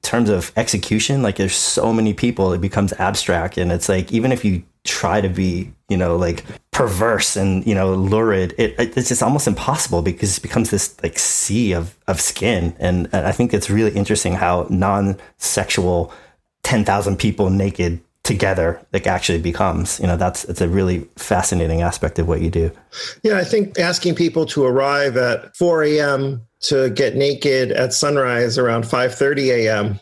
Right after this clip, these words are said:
Speaker 2: the, you know, any idea of, uh,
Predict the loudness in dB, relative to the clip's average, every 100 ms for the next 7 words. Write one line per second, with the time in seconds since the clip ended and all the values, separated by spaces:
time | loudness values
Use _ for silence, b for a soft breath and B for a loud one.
0 | -8 -6 -2 2 2 2 0 0 0 2
1 | 2 0 0 0 0 2 0 0 2 2
2 | 2 2 2 0 -2 0 0 2 0